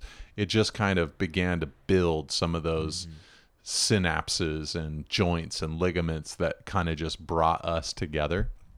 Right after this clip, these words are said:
Speaker 1: And I think for me, just, like, looking at the church now, I'm so thankful. I really do feel like I pastor a church of small groups rather
Speaker 2: Mm.
Speaker 1: than a church with small groups. It just really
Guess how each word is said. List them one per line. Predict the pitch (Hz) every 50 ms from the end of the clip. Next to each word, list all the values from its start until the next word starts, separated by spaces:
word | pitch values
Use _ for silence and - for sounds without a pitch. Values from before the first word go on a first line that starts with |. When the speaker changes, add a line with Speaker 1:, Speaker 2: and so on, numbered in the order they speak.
| - - _ - - - _ _ - - _ _ _ _ - _ _ - - - -
Speaker 1:
And | 123 139
I | 156
think | 147 170 165 139
for | - 127 92
me, | 90 95 98 98 95 85
just, | 85 85 -
like, | - 90 85
looking | 80 78 87 87 - - 90 87
at | 87 85 85 85 80
the | 85
church | - - - 92 85 82 - - -
now, | - 85 85 90 90 87 85 80 78 78 80 - - - - - - - - - - - - - - - - - -
I'm | 87
so | 85 - - 120 107
thankful. | - - - 95 90 90 92 - - - 90 87 87 87
I | 82
really | 82 80 87 87 87 87
do | 80 - 87 85 85
feel | - - - 90 85 85 82
like | 82 82 80 -
I | 82
pastor | 82 - - 90 82 80 78 - - - 85 82
a | 82
church | 80 - - - 80 80 80 78 - - -
of | - 82 82 82 85 82 -
small | - - - 98 87 80 82 82 82
groups | 71 - 85 80 80 82 85 85 - - - -
rather | 82 78 78 78 78
Speaker 2:
Mm. | 78 80 80 78
Speaker 1:
than | 80 78
a | 76
church | - - - - 87 80 76 -
with | - 73 73 78 78 80 82 85 76 85 95
small | - - - - 85 82 82 82
groups. | 78 85 85 85 85 85 87 90 - - -
It | 82 82 80
just | 80 87 85 - - - -
really | 87 82 90 90 90 87 90 90 90 87